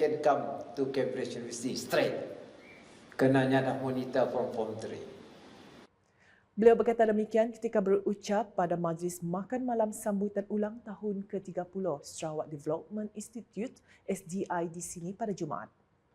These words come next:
Speaker 2: Premier menambah, kerjasama pendidikan dengan institusi antarabangsa termasuk London School of Economics and Political Science,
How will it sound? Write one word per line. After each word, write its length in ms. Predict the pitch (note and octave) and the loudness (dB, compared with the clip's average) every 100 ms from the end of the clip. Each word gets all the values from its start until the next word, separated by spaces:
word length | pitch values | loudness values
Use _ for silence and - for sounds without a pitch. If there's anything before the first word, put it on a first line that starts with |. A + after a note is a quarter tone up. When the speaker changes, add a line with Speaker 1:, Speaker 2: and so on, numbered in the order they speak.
| _ - | _ 0
Speaker 2:
Premier 320 | A#3 A#3+ A#3 | 2 4 4
menambah, 560 | A3+ A3 G3+ A#3 - - | 4 2 4 4 2 -4
kerjasama 560 | G3+ G3+ - G#3 G3 | 0 0 0 -2 -2
pendidikan 640 | G3 F#3+ F#3+ - G3+ F#3 F3+ | -2 -2 0 0 0 -2 0
dengan 280 | F3+ F3+ - | -2 -4 -8
institusi 640 | - E3+ G3 F#3+ - F#3+ | -14 -8 -4 -4 -4 -6
antarabangsa 880 | F3 F3+ F3+ E3 F#3 A3 - E3+ A#3+ - | -6 -4 -4 -2 -4 -4 -4 -6 -6 -6
termasuk 560 | E3 D3 D#3 - E3+ D#3 | -6 -4 -6 -4 -6 -4
London 360 | D#3 F#3 G#3+ A#3 | -4 -2 -4 -6
School 400 | - - A3 G#3+ | -12 -6 -4 -4
of 160 | F#3+ - F3+ | -6 -10 -18
Economics 720 | - B3 C4+ B3+ B3+ - - _ | -12 -8 -6 -8 -10 -14 -18 _
and 160 | A3 B3 | -2 0
Political 480 | B3+ A#3+ A3+ A3+ A3 | 0 0 -4 -6 -6
Science, 480 | - A3 D3+ D3 | -2 -2 -2 -6